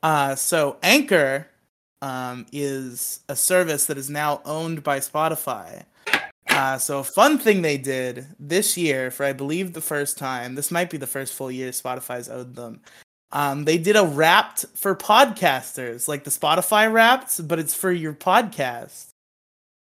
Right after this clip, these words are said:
Uh, so I thought we would go through the Spotify Wrapped Variety Hour. I've gone through it already. It was really cool, and there was a lot of cool shit on there. Uh, so let's, let's go through it. I wanna tell the listeners what, what Spotify has to say about our podcast.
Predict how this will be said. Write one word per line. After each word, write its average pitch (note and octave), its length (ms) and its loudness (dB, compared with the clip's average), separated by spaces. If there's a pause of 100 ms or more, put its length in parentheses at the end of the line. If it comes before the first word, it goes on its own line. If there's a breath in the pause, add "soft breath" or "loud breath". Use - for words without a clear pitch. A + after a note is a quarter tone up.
(320)
Uh, C3+ 380 -2
so - 180 -6
I C#3+ 60 -2
thought D#3 220 0
we D#3 60 -6
would D3 160 -8
go D#3 220 2
through D#3+ 720 -2
the D3 120 -12
Spotify D3+ 680 2
Wrapped C#3+ 360 2
Variety D3 560 0
Hour. C3 200 0
I've D#3+ 200 2
gone D#3+ 180 0
through D#3 160 -6
it C#3+ 80 0
already. C3+ 420 0
It B2 80 -8
was C3 160 -8
really D3 280 -2
cool, C#3+ 420 -4
and C3+ 160 -6
there C3+ 80 -6
was C3+ 100 -6
a C3+ 40 -10
lot C#3+ 180 0
of C3+ 120 -8
cool D3 200 -4
shit D#3+ 220 -2
on C#3 180 -2
there. B2+ 340 -8 (760 soft breath)
Uh, C#3 200 -2
so C3+ 140 -4
let's, E3+ 240 0
let's F3 140 0
go G3+ 140 4
through G3 260 2
it. B2+ 220 -2
I D3 80 -12
wanna C#3+ 200 -6
tell D#3+ 180 0
the D3 80 -2
listeners C#3+ 960 -2
what, D3 260 0
what C#3+ 140 -2
Spotify C#3+ 560 4
has C#3 220 0
to - 60 -6
say E3+ 220 4
about C3 220 2
our B2+ 100 -2
podcast. C3+ 760 -2